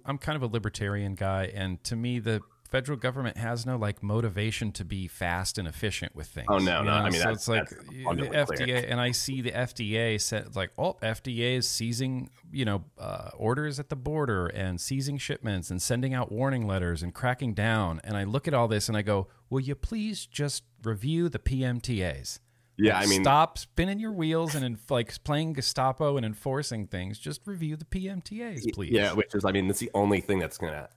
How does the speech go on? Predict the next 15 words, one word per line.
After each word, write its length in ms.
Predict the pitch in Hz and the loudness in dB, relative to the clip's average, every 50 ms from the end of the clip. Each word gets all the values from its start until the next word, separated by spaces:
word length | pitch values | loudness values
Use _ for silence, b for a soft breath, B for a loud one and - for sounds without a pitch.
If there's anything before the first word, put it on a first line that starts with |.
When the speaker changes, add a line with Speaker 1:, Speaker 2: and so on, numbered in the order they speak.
| _ - | _ -2
Speaker 2:
I 60 | 110 | 0
mean, 120 | 117 110 107 | 0 2 2
I 120 | 113 123 | 2 2
think 140 | 123 147 143 | 2 2 4
that's 120 | 127 117 - | 2 2 2
the 200 | 98 85 95 - | 2 0 0 2
only 240 | 85 95 92 92 | 2 2 2 2
thing 180 | 85 - 90 85 | 2 0 -2 -2
that 100 | 80 80 | -2 -4
has 140 | 87 87 76 | -4 -6 -6
a 60 | 62 | -8
chance 420 | - - - 82 78 73 - - | -10 -8 -6 -6 -6 -6 -8 -12
of 80 | - - | -16 -14
changing 440 | - - 82 73 73 69 - 71 65 | -10 -8 -8 -8 -8 -8 -10 -12 -12
public 340 | - 64 62 - - 53 - | -10 -12 -12 -10 -12 -14 -14